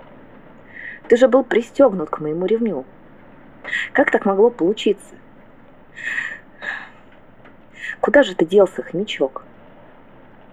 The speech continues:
Кто тебя отстегнул? Это единственное объяснение, другого у меня нет.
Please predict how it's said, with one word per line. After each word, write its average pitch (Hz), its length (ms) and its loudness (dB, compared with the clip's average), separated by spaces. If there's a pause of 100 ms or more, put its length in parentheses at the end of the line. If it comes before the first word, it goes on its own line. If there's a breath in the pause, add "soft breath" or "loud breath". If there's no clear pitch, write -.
(1200 loud breath)
Кто - 240 2
тебя 185 240 0
отстегнул? 185 600 -4 (2000 loud breath)
Это 175 160 -2
единственное 220 540 0
объяснение, 214 580 -2
другого 208 380 2
у 196 60 0
меня 185 240 -4
нет. 240 300 -2